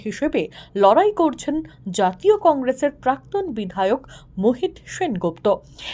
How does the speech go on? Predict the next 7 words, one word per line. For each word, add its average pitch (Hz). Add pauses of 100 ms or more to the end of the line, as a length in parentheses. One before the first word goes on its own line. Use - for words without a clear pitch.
(100)
এদিন 311
প্রদেশ 320
কংগ্রেস 349
সভাপতি 262
অধীর 220
রঞ্জন 277
চৌধুরী 220